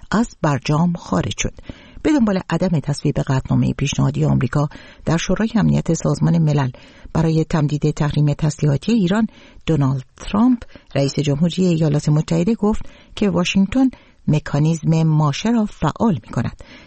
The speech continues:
ایران، روسیه، چین و اتحادیهٔ اروپا تصمیم آمریکا برای فعال کردن مکانیزم ماشه را رد کرده و گفتند از آنجا که واشنگتن از برجام خارج شده، دیگر نمی‌تواند به این سازوکار متوسل شود.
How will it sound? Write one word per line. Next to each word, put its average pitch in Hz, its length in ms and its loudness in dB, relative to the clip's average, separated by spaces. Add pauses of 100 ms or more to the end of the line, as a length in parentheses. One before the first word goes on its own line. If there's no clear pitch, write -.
(100)
ایران، 151 400 2
روسیه، 156 440 0
چین 170 280 2
و 147 40 0
اتحادیهٔ 147 460 0
اروپا 175 380 0 (400)
تصمیم 240 500 2
آمریکا 170 420 -2
برای 160 260 0
فعال 147 320 -2
کردن 139 520 0
مکانیزم 143 540 0
ماشه 151 440 2
را 202 180 0 (280)
رد 147 300 0
کرده 139 260 0
و - 80 0
گفتند - 460 0 (260)
از 151 160 0
آنجا 143 200 2
که 156 140 -2
واشنگتن 156 500 0 (340)
از 170 260 0
برجام 170 400 2
خارج 160 300 0
شده، 196 240 0
دیگر 208 260 0
نمی‌تواند 147 640 2 (280)
به 170 60 2
این 196 180 4
سازوکار 160 800 -2
متوسل 131 500 -2
شود. 123 320 -4